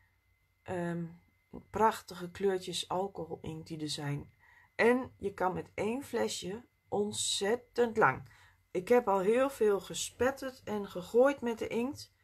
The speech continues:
Ik zal hem even pakken. Waar is die? Nou, hij zit nog, als ik hem recht hou, zit hij nog tot hier vol.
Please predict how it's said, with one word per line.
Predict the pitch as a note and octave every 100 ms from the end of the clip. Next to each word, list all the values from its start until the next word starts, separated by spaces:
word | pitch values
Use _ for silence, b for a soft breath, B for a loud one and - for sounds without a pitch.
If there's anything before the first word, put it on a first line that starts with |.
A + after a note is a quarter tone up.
| b b b
Ik |
zal | - G3
hem | -
even | - F3 F3
pakken. | - A3+ - A3+
Waar | G3 F#3 G3
is | A3 -
die? | A3+ -
Nou, | - - b b b b b _
hij | - G#3+
zit | G#3 B3 A#3+
nog, | A3+ A#3 A#3+
als | - F#3
ik | -
hem | F3+
recht | F#3+ B3 - -
hou, | G#3+ A#3 C#4+ b b b
zit | - A#3+
hij | B3
nog | G#3+ G3+
tot | - F#3 F3+
hier | A3+ C#4+
vol. | C#4 F#3+ G3+ F4 A4